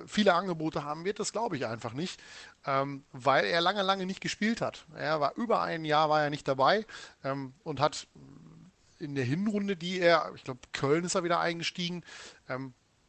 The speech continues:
auch alles andere als überzeugt. Ähm, von daher glaube ich nicht, dass da die großen, äh, Möglichkeiten für ihn sind, da einen großen Vertrag abzuschließen.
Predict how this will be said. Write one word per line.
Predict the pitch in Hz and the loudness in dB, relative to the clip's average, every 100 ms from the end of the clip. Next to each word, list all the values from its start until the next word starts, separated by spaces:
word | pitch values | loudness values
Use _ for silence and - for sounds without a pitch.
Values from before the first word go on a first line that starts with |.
| _ | _
auch | - 120 | -10 -6
alles | 143 165 | -2 -2
andere | - 156 147 | -2 4 4
als | 139 | 6
überzeugt. | 135 123 151 143 - - - - - _ | 2 4 6 4 2 -14 -20 -20 -20 _
Ähm, | 123 120 117 113 135 90 85 - | -12 -10 -12 -14 -18 -20 -20 -16
von | - 127 | -6 -2
daher | 117 135 143 | 2 4 4
glaube | 147 151 | 2 0
ich | - | -2
nicht, | 175 - | -6 -6
dass | 185 - | -4 -2
da | 170 160 | 0 0
die | 160 180 | -2 -8
großen, | 151 165 185 - 180 180 170 | -2 0 2 -2 -6 -8 -6
äh, | 185 175 170 165 | -2 0 2 0
Möglichkeiten | 156 - 185 180 175 175 175 175 180 160 156 160 - 156 170 160 143 | -2 -12 -14 -14 -14 -14 -14 -14 -14 -12 -8 -6 -6 -2 0 0 -2
für | 175 | -10
ihn | 175 160 | -8 -6
sind, | 147 165 170 | -2 -4 2
da | 143 139 | 4 4
einen | 143 156 170 143 143 | 0 -14 -12 -10 -6
großen | 131 151 165 | -4 -6 -4
Vertrag | 147 151 156 | -2 0 0
abzuschließen. | 127 - 107 110 104 104 | -2 -8 -12 -12 -12 -14